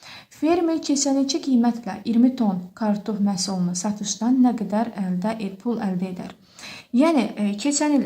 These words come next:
iyirmi ton, e, satmışdı və bir kiloqramı səksən beş qəpikdən idi, yəni sıfır tam yüzdə səksən beş manatdan idi. Biz buna görə tapı-, tapdıq ki, iyirmi tondan on yeddi min manat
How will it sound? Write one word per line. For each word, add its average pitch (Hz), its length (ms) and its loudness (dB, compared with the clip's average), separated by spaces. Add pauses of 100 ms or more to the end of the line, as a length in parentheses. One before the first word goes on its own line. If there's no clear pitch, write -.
(100)
iyirmi 208 340 4
ton, 185 280 0 (160)
e, 196 120 -6 (480)
satmışdı 220 800 -2
və 233 140 4 (240)
bir 247 180 2
kiloqramı 196 480 0
səksən 190 420 -4
beş 185 200 -4 (440)
qəpikdən 202 580 -6
idi, 220 180 -2 (140)
yəni 190 180 0
sıfır 208 240 -4
tam 190 160 -2
yüzdə 180 160 -6
səksən 185 300 -6
beş 185 200 -6
manatdan 220 400 0
idi. 277 240 -2 (360)
Biz 226 220 -2
buna 240 220 2
görə 208 240 0
tapı-, 226 380 -4 (140)
tapdıq 220 400 -4
ki, 254 100 -4
iyirmi 214 260 2
tondan 208 520 0
on 226 120 2
yeddi 208 320 2
min 208 160 4
manat 185 320 -6